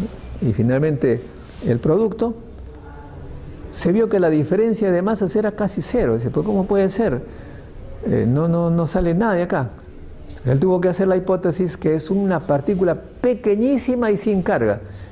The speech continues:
Por no tener carga, no se podía detectar. Y por ser pequeñiza-,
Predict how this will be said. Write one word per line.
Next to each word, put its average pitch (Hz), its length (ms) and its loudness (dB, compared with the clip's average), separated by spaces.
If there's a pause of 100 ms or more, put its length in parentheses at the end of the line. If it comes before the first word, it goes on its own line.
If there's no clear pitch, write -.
(340)
Por 165 260 4
no 240 200 4
tener 247 360 2
carga, 294 500 2 (560)
no 151 160 2
se 147 140 0
podía 139 260 4
detectar. - 460 -2 (600)
Y 156 120 4
por 151 180 2
ser 214 180 2
pequeñiza-, 240 680 0